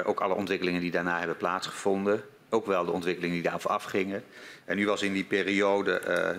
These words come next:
directeur bij de nam. Ehm, u ziet als directeur ook de schademeldingen snel toenemen. Eh, en, eh, u hoort ook het advies van het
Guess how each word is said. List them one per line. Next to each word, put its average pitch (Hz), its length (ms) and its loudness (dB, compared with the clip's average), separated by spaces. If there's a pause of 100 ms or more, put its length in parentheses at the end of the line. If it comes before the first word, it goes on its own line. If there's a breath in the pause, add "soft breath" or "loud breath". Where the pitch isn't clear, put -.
directeur 95 600 0 (360)
bij 90 220 -2
de 85 80 -6
nam. 76 240 -4 (1900 loud breath)
Ehm, 98 540 0 (1600)
u 131 320 4
ziet 127 300 2
als 107 200 2
directeur 113 480 4
ook - 100 -2
de 113 60 0
schademeldingen 92 840 2
snel 101 300 2
toenemen. 107 640 2 (540 loud breath)
Eh, 87 640 0
en, 95 320 -2
eh, 87 440 2
u 104 120 2
hoort 92 260 2
ook 92 160 -2
het 90 300 -2
advies - 540 0 (100)
van 87 420 0
het 87 160 -4